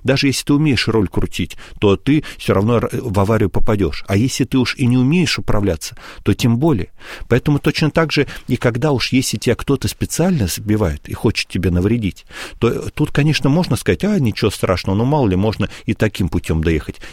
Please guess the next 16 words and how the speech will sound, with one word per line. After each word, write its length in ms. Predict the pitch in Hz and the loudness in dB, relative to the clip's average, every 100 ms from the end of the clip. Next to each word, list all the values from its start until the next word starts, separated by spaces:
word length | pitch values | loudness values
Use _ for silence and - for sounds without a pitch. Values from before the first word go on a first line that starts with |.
| - | 0
Если 340 | 101 127 104 | 0 2 0
какой-то 420 | - 92 110 - | 0 0 0 0
путь 340 | 78 127 - - | -2 -2 -2 0
тебя 120 | 85 | -2
приведёт 460 | - 92 85 85 - | 0 0 0 -2 0
в 60 | |
яму, 280 | 87 151 120 | 0 2 2
если 300 | 85 82 - | 0 -2 -4
путь 380 | - - 110 - | -2 0 0 0
тебя 160 | 95 | 0
приведёт 480 | 82 92 98 92 87 | 0 2 2 2 0
к 80 | - | -2
какому-то 380 | - 90 82 87 | -2 0 0 0
обрыву, 400 | 87 131 165 101 | 0 2 0 0
и 80 | 104 | -4
ты 260 | - 95 | -2 -2